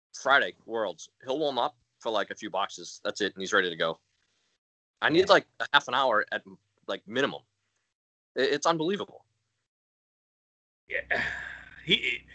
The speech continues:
Speaker 2: it, it's, he's fun, and he's another one, like, there are guys now, I, as I get older, look, I, I still love to compete, and I still wanna win, and,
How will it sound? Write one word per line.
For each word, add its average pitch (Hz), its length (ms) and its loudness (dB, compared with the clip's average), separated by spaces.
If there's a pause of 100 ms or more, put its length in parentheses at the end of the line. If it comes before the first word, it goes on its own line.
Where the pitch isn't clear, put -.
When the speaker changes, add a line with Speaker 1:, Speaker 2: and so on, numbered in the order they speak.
(300)
Speaker 2:
it, 233 240 8 (720)
it's, - 280 8 (180)
he's 285 280 6
fun, 214 260 10
and 208 120 6
he's 214 200 0
another 269 280 6
one, 190 80 4
like, 151 160 4 (320)
there 214 320 8
are 294 160 8
guys 165 500 8
now, 160 200 4
I, 165 240 2 (120)
as 175 180 4
I 208 140 8
get 190 180 6
older, 156 480 6 (300)
look, 160 340 2
I, 151 220 -2
I 151 180 8
still 175 360 4
love 160 200 6
to - 60 -18
compete, 139 560 -6
and 127 140 -4
I 131 60 0
still 165 320 4
wanna 147 220 2
win, 131 400 4
and, 117 440 -4